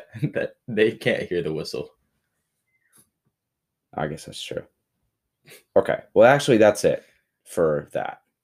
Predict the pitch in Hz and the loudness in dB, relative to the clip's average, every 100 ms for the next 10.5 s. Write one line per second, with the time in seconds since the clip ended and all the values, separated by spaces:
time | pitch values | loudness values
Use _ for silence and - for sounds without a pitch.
0 | _ _ - - - 82 - - - - | _ _ -20 -20 -14 -12 -12 -14 -16 -18
1 | 57 - 120 131 160 160 175 95 80 156 | -18 -6 0 0 0 0 2 2 0 0
2 | 226 185 156 147 131 120 - 120 104 - | 2 4 6 6 4 0 0 -2 -2 -4
3 | 98 90 95 87 82 - 90 82 78 73 | -8 -2 0 0 -2 -6 -8 -6 -8 -10
4 | 71 - _ _ _ _ _ - 92 90 | -12 -18 _ _ _ _ _ -12 -6 -4
5 | 85 - 95 92 - 107 101 110 113 113 | -4 -4 -4 -4 2 4 4 4 4 4
6 | 117 117 - - 113 110 113 110 107 107 | 2 -2 -10 -10 -6 -6 -6 -8 -4 -4
7 | 107 - 90 80 - 85 80 85 - 82 | -4 -4 -4 -4 -6 -10 -6 -6 -4 -2
8 | 82 82 80 - 80 78 76 - _ _ | 0 0 -4 -8 -6 -6 -10 -14 _ _
9 | - 87 82 - 80 80 - 95 85 87 | -10 -8 -6 -6 -6 -6 -8 -4 -2 0
10 | 90 80 80 80 82 | 2 0 -2 -2 -6